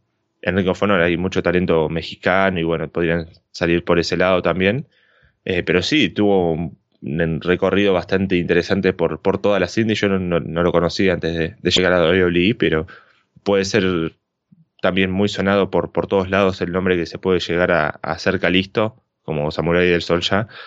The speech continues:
Eh, Mickie James es un caso extraño, eh, porque estuvo retirada,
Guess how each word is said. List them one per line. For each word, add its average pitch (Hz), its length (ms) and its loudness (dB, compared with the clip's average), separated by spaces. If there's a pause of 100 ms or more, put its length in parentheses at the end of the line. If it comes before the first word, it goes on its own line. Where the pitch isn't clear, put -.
(720)
Eh, 98 220 2
Mickie 147 240 0
James 156 400 0
es 123 140 0
un 104 100 -2
caso 104 240 -2
extraño, 117 580 -2 (460)
eh, 90 260 -4
porque 90 280 -2
estuvo 101 560 0
retirada, 110 1040 0